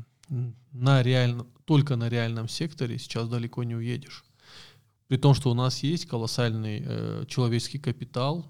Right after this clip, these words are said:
талантливые ребята, э, которые могли бы создавать что-то, ну, реально крутое. Я не говорю прямо на супер топ уровне.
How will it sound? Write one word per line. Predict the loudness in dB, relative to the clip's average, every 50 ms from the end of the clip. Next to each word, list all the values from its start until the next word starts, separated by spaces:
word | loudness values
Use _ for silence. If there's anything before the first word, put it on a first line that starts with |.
| -16 _
талантливые | -4 -2 0 0 -2 -2 -4 -8 -10 -8 -8 -8
ребята, | -8 -8 -6 -6 -4 -4 -4 -6 -6 -6 -6 -6 -8 -14 -20 _ -20 -20 -20 _ _ _ _
э, | -6 -4 -2 -2 -2 -4 -4 -2
которые | -4 2 4 4 4 4
могли | 4 2 2 2 0
бы | 0 0
создавать | -2 -2 -4 -2 -2 -2 -2 0 -2 -4
что-то, | -4 -6 -6 -6 -6 -6 -6 -4 -4 -6 -6 -4
ну, | -4 -4 -4 -2
реально | 0 2 2 4 4 2 0
крутое. | -2 -8 -10 -6 -6 -4 -4 -4 -6 -6 -4
Я | -2 0 2
не | 2 2
говорю | 2 2 0 0 -2
прямо | -2 -2 0 0 0 0
на | 0 -2
супер | -4 -2 -4 -4 -2 -2 -6 -8
топ | -4 -6 -6 -6 -6 -8
уровне. | -6 -4 -4 -4 -4 -6 -8 -10